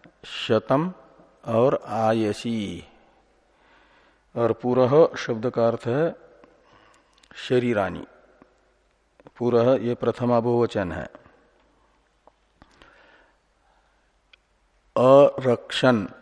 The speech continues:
इस क्रियापद के कर्ता को बताता है पुरः शब्द।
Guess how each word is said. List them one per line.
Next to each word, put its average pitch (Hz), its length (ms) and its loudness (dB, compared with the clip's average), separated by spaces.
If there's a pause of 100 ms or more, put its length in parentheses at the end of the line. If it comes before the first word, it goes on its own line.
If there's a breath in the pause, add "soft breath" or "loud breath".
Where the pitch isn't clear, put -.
(260)
इस 123 160 -8
क्रियापद 120 680 -2
के 120 400 -2 (400)
कर्ता 110 480 -2
को 139 240 -2
बताता 113 680 -2
है 107 260 -4
पुरः 110 480 0
शब्द। - 420 -10